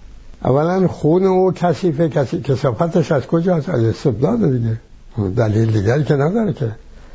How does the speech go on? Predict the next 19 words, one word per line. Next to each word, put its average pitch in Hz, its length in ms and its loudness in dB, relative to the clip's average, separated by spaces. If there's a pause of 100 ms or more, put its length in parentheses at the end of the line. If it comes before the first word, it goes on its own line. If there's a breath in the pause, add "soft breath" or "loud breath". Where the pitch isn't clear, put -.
(220 loud breath)
اینکه 135 280 2
فساد، 151 600 0
جنایت، 131 540 0
خیانت 127 500 0
سر 139 200 -2
تا 123 180 -2
پای 131 280 0
رژیم 123 380 0
گرفته، 135 640 2 (600 soft breath)
دلیلی 151 520 4
جز 139 180 4
استبداد 127 560 0
داره؟ 117 340 0
نه. 92 220 -2 (840 soft breath)
پس 139 280 0
اون 160 400 2
بخواد 135 360 0
حجامت 131 800 0
بکنن، 156 640 0